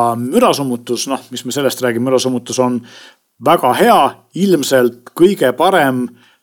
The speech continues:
välja arvatud needsamad uued Bose'id, mida praegu peetakse konkurentsitult parimaks mürasummutuse klappideks.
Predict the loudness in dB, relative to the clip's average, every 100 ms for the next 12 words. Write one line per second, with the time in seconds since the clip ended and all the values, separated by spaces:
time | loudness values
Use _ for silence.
0 | -4 0 2 4 2 2 -2 -2 -2 -2
1 | -4 -6 -4 -4 0 -2 2 2 2 -4
2 | -4 -4 0 0 2 0 0 -6 -6 -2
3 | -2 -2 -6 -6 -8 -12 -2 0 0 -4
4 | -4 -4 -2 -4 -6 -6 -6 -6 -6 -8
5 | -8